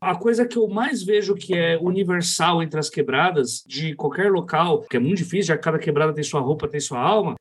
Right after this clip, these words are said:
é que é lidar com muito tendo pouco. Você faz muito tendo pouco. Sempre se dá um jeito. "Ah, a carne tá cara, vamos meter um rateio. Ah, a cerveja tá zoada."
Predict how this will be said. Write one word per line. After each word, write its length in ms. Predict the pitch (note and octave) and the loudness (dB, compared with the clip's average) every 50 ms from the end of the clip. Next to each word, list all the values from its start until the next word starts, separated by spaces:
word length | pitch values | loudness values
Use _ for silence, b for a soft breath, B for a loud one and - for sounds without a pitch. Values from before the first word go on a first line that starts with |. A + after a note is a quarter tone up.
| _ | _
é 160 | - D3 F3 | 0 2 2
que 460 | F3+ F3 - - F3+ F#3+ G3 G#3 A3+ - - - | 2 0 -2 -2 0 2 2 2 0 0 -2 0
é 160 | E3 E3 F#3+ | 2 2 2
lidar 600 | F#3 F#3+ G3+ E3+ D3 E3+ E3+ F#3+ A3 A#3 A#3+ A#3 - - | 4 2 2 2 4 4 4 4 4 2 0 -2 -6 -6
com 320 | - - G3+ G3+ G#3 G#3+ | -2 0 2 2 2 2
muito 760 | G3+ E3+ D#3 D#3+ F3+ G3+ A#3 B3+ C4+ B3+ - C#4 C4+ B3 - - _ _ | 0 0 2 2 4 4 4 4 2 0 -2 -2 -4 -4 -6 -10 _ _
tendo 280 | - G#3 G#3 G3+ G#3+ | 0 0 0 0 -2
pouco. 380 | - - - C3+ A#2 A2+ - - | -4 -2 0 -2 -2 -2 -4 -8
Você 220 | - C3 B2 - E3+ | -8 -6 -4 -4 -4
faz 400 | - - G3+ G3+ A3 G#3+ E3 B2 | -2 0 2 2 2 2 0 0
muito 460 | C#3 D3+ F3 G3+ A3+ B3 A#3+ A#3+ A3+ | 0 2 2 4 4 4 2 0 -2
tendo 320 | - - F#3+ F#3+ F#3 F#3+ | -4 -4 -2 -2 -4 -6
pouco. 380 | F3 - - C#3 B2+ B2 - - _ _ | -6 -2 0 0 0 0 -4 -14 _ _
Sempre 400 | - - - - A3+ A#3+ A#3+ - | -14 -6 -2 0 0 0 0 -2
se 120 | - - B3 | -4 -4 -2
dá 140 | F3+ G3+ G3 | 0 0 0
um 140 | G3 F#3 | 2 0
jeito. 480 | D3+ C3+ C#3 C3 A#2+ A#2+ B2 - - - - _ _ - | 0 2 0 0 0 -2 -4 -10 -14 -16 -18 _ _ -4
"Ah, 180 | - G#3+ C4+ C4 | 0 0 2 0
a 20 | |
carne 380 | C4 - - B3+ C4+ C4+ C4+ C4 | 0 0 0 0 2 2 0 2
tá 140 | C4 C4 B3+ | 0 0 -2
cara, 340 | B3+ - A3+ G#3+ G3+ F3 D#3 | -2 0 0 0 2 2 0
vamos 300 | C3+ B2+ C#3+ F3+ A3 A#3+ | -2 -2 0 0 2 2
meter 300 | A#3+ A#3 A3 A3 G#3+ A3 | 2 2 0 0 0 0
um 80 | A#3 A3+ | 0 0
rateio. 680 | F3+ A3 A3 A3 - - F3+ E3+ D3+ C#3 A#2+ A2 A#2+ - - | -2 -4 -6 -4 -2 0 2 2 2 2 0 -2 -4 -8 -6
Ah, 240 | - G#3+ C4 C#4+ B3+ | -2 0 2 2 2
a 60 | A3 | 0
cerveja 420 | - - A#3+ A3+ G3+ A3 B3 A#3 | 0 0 0 2 2 2 0 0
tá 140 | A#3+ A#3+ B3 | 2 0 2
zoada." 380 | A#3 A3 A#3+ A3 F3 D3 - | 2 2 2 0 0 -2 -4